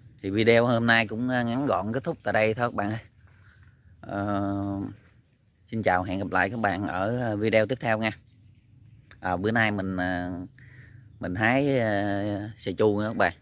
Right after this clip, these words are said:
Bữa nay hái sài chu, ờ, quận Vườn. Đó.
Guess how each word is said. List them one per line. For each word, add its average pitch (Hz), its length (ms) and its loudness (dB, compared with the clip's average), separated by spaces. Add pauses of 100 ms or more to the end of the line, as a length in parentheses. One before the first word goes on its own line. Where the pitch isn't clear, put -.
(120)
Bữa 107 80 -6
nay 98 400 -4
hái 123 380 -2
sài 95 140 -6
chu, 95 280 -2
ờ, 95 420 -4 (600)
quận 95 240 -6
Vườn. 95 200 4 (260)
Đó. 104 240 -6